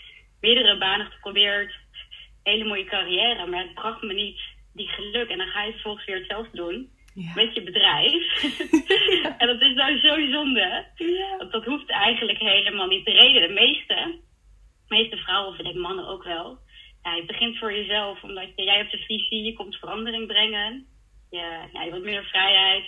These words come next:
Speaker 1: vooral meer creativiteit. Tenminste, dat zijn de vrouwen waar ik mee werk. Maar over het algemeen komt het op jezelf neer. En ja, wat dat vrijheid dan mag zijn en wat de creativiteit mag zijn, dat is voor iedereen anders.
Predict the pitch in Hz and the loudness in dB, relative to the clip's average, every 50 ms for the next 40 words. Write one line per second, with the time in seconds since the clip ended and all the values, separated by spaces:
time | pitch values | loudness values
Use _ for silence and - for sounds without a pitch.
0 | - - - - 214 - 180 185 185 180 180 185 202 214 220 226 247 220 226 220 | -12 -16 -16 -12 -8 -6 -6 -4 -4 -6 -6 -4 -4 -4 -4 -4 -6 -10 -8 -8
1 | - 202 202 214 262 - - - - _ _ _ _ _ - _ - - _ _ | -6 -4 -4 -4 -6 -10 -14 -16 -18 _ _ _ _ _ -20 _ -20 -20 _ _
2 | _ _ _ _ _ _ _ - 202 190 190 - 180 180 - 175 175 170 165 - | _ _ _ _ _ _ _ -8 -6 -6 -6 -6 -10 -12 -10 -8 -8 -8 -8 -8
3 | - 170 175 175 175 175 165 - 165 165 - 170 165 165 156 165 165 165 165 - | -6 -4 -4 -4 -4 -6 -6 -6 -8 -6 -4 -6 -6 -6 -6 -8 -10 -10 -12 -10
4 | - 170 165 160 156 - - 185 208 214 - 220 202 196 196 214 233 226 - - | -8 -8 -8 -8 -10 -8 -6 -6 -6 -6 -6 -6 -2 0 0 0 0 -2 -6 -10
5 | 208 185 - 208 - 175 180 - - - - - 370 381 381 - _ - 330 - | -10 -10 -10 -10 -10 -10 -4 -2 -2 -2 0 -2 -6 -8 -10 -12 _ -10 -6 -6
6 | 175 196 - - 170 170 339 - - - - _ 165 165 170 190 - - 185 - | -6 -6 -6 -8 -8 -8 -10 -12 -18 -20 -16 _ -10 -6 -6 -6 -6 -8 -10 -8
7 | - - 208 196 196 196 180 180 185 196 190 185 180 180 - - 180 175 180 185 | -2 2 4 4 4 4 2 0 -2 -4 -6 -6 -6 -8 -2 0 0 2 2 0
8 | 175 180 185 - - - - - 196 196 - - - - - - 190 185 190 170 | 0 -2 -6 -8 -10 -4 0 2 2 2 0 -6 -14 -4 0 0 0 0 -2 -8
9 | - - 180 175 190 190 190 - - - - 208 214 202 180 170 170 - 180 196 | -10 -8 -6 -6 -4 -6 -6 -10 -14 -10 -6 -4 -2 0 0 0 -2 -2 -6 -8
10 | 196 196 175 160 160 - - - | -8 -8 -8 -8 -8 -10 -12 -14